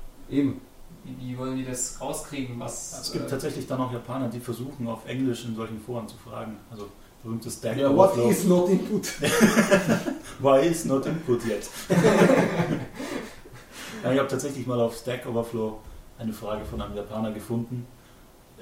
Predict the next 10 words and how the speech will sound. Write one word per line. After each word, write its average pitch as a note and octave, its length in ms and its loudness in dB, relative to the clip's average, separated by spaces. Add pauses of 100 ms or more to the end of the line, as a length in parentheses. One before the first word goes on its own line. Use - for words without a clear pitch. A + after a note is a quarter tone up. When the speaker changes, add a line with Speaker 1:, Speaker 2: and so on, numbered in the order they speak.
(200)
Speaker 3:
Mir C#3 100 -4
ist C3 100 -4
es - 80 -4
etwas C3 220 -2
schwer C3+ 240 2
gefallen, C3 440 -2
herauszufinden, B2+ 680 -6
was A#2+ 160 -6
er G#2+ 140 -4
will. D#3 220 -2